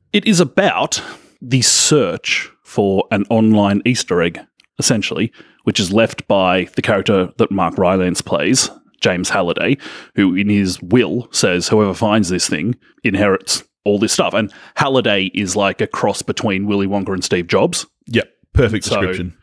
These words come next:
Speaker 1: if you inherit it, you become the richest person on earth, and you have control of the Oasis, which is a virtual reality thing, which everyone does because life itself, this is set in twenty forty-five, I think,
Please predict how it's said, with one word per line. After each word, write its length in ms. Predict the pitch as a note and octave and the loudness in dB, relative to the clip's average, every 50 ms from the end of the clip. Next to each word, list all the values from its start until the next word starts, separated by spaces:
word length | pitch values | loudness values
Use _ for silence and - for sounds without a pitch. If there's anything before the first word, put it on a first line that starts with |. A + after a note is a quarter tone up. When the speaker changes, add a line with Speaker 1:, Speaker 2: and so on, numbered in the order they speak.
| _ _ _ | _ _ _
Speaker 1:
if 180 | D3 D#3 - - | -8 -6 -2 -2
you 140 | G#2 G2+ G2+ | 0 0 2
inherit 320 | G#2 - C#3 C3+ B2 A#2 | 2 2 2 2 2 2
it, 120 | B2+ - _ | 0 -2 _
you 120 | - A2 G#2 | -4 -4 -2
become 380 | A2+ G#2 B2 A#2 G#2 G2+ F#2+ - - _ _ | -2 0 0 0 0 0 -4 -6 -10 _ _
the 80 | - G2 | -2 -2
richest 280 | G#2 G#2 - - - - | 0 -2 -2 -4 -2 0
person 280 | G2+ F#2 F#2 - F2+ | 0 0 0 -2 -2
on 80 | F2 A2+ | 0 2
earth, 260 | E3 F3+ E3+ - - _ _ _ _ - | 4 4 2 2 -2 _ _ _ _ -4
and 140 | G#2+ G#2 G#2 | -2 -2 0
you 80 | G#2 | 0
have 200 | G#2 G#2+ G#2 F#2+ | 0 -2 -2 -2
control 640 | - A#2 G#2+ - - A#2+ G#2+ G2+ G2 G2 F#2+ F2+ - - | -2 -4 -2 0 0 2 2 4 2 2 0 -2 -2 0
of 360 | F#2+ F#2+ F#2+ F#2 F#2 E2+ - - - - _ - | 2 2 2 2 0 0 -4 -12 -20 -20 _ -4
the 220 | G#2+ G#2 G2+ F#2+ | 0 0 2 4
Oasis, 580 | F#2 G#2 A2+ A2 G2+ - - G#2 D3 - - - | 4 2 2 2 0 -2 -2 -2 0 -2 -2 -4
which 160 | F#2+ - - | -6 -6 -6
is 120 | E2 - | -4 -4
a 200 | E2+ E2 D#2+ - - - - | -4 -4 -4 -8 -14 -10 -2
virtual 380 | - G2 F#2 E2+ - G#2+ F#2 E2+ | 0 0 0 0 0 -2 -4 -2
reality 640 | F2+ F#2+ F#2 F2+ F2+ F#2 F2+ F2 F#2 F2 F2 E2+ - _ _ _ _ | -2 0 0 2 2 2 0 0 -2 -4 -6 -8 -12 _ _ _ _
thing, 380 | - G#2 F#2 F#2 A2 C#3 C3 - _ _ _ | -2 -2 0 2 0 0 0 -2 _ _ _
which 300 | - G2 F2+ - - - _ - | -4 -4 -2 -2 -4 -4 _ -4
everyone 380 | G#2+ F#2 G2 G2+ F#2+ F#2+ F#2 | -2 0 2 2 2 2 2
does 280 | E2+ F#2 A2 G#2 F2+ - | 0 0 0 0 -2 -2
because 300 | - G2 - G#2 E2+ F2 | -4 -4 -2 -2 -2 0
life 280 | F#2+ F#2 F2 E2+ - | 0 0 0 0 -2
itself, 400 | F#2 - - - G#2 E2 E2+ - | -4 -4 -2 0 0 0 -2 0
this 120 | - A2+ - | 0 0 0
is 60 | - | 2
set 200 | - - A2 G2+ | 2 0 0 0
in 160 | G2 F#2 F#2 | -2 -4 -6
twenty 260 | - - - A2 G2 | -4 -2 -2 -2 -2
forty-five, 680 | G2 - - A2 G2+ G2 - - - A2 G#2 A#2 C3 D#3 | -2 -2 0 0 0 0 -4 -2 -2 0 2 2 4 2
I 60 | D3+ | 2
think, 260 | C#3+ - G3+ G3+ - | 2 2 0 0 -2